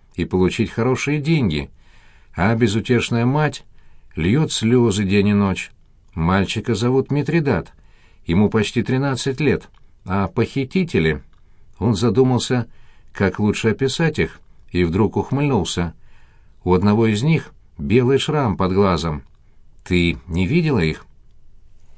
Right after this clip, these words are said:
Девушка колебалась. Сегодня утром к её отцу спускался смуглый мужчина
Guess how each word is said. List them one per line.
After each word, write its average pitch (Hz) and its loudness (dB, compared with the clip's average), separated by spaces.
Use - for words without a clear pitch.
Девушка 95 2
колебалась. 147 0
Сегодня 120 2
утром 113 2
к - -4
её 98 4
отцу 135 0
спускался 147 -2
смуглый 104 2
мужчина 139 2